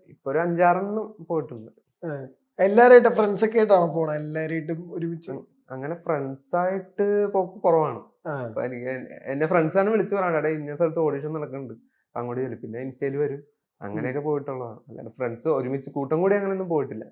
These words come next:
Speaker 2: ഉം. ഈ ചിലപ്പോ ഇപ്പൊ ഈ കോസ്റ്റ്യൂമിനൊക്കെ പൊതുവെ നമ്മൾ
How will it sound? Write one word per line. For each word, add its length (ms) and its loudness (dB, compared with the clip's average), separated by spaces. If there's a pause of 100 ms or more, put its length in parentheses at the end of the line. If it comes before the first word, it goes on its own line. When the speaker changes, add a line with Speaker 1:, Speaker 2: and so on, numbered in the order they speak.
(100)
Speaker 2:
ഉം. 300 -8 (420)
ഈ 420 0 (220)
ചിലപ്പോ 400 2
ഇപ്പൊ 420 6 (220)
ഈ 260 -6
കോസ്റ്റ്യൂമിനൊക്കെ 1000 8
പൊതുവെ 480 4
നമ്മൾ 340 2